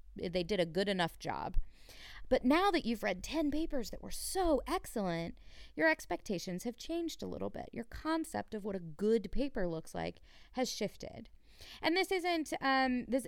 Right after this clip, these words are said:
again, this is a natural cognitive phenomenon that's happening. It happens to everyone. Um, so it's not saying that you're a good teacher or a bad teacher for changing,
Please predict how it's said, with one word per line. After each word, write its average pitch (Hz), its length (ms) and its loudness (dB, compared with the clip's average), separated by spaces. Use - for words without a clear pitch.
again, 220 280 6
this 240 120 2
is 349 100 0
a 330 80 6
natural 233 960 2
cognitive 196 640 2
phenomenon 156 800 0
that's 190 180 -2
happening. 151 460 -4
It - 80 -8
happens 175 380 -4
to 190 100 -8
everyone. 196 800 4
Um, 202 300 2
so 262 160 0
it's 247 160 0
not 254 240 0
saying 247 260 -2
that 214 80 -2
you're 208 160 0
a 190 60 0
good 185 240 0
teacher 185 260 -6
or 160 100 2
a 165 40 2
bad 294 260 0
teacher 170 400 -2
for 175 160 -4
changing, 170 880 0